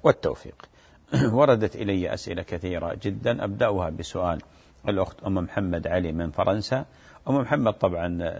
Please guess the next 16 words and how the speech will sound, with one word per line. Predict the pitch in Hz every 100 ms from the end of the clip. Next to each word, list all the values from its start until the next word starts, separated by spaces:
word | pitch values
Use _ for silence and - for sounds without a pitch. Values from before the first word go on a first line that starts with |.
| - -
يعني، | - 80 85 85 - _ _ _ _ -
آه، | - - - - - - 117
ذكرت | 127 - 90
سؤالًا | - - 101 90 78
طويلًا، | 90 90 85
هو | 92 101
مشكلة | 117 - - 80
في | 78 92
واقع | 92 - 78
الأمر، | 78 87 92 107
وأنا | 120 117
دائمًا | 120 110 92
أنبه | 90 92 90 78
إخواني | - 101 87
وأخواتي | 80 80 107 131 147 -
بأن | 170 127 120 117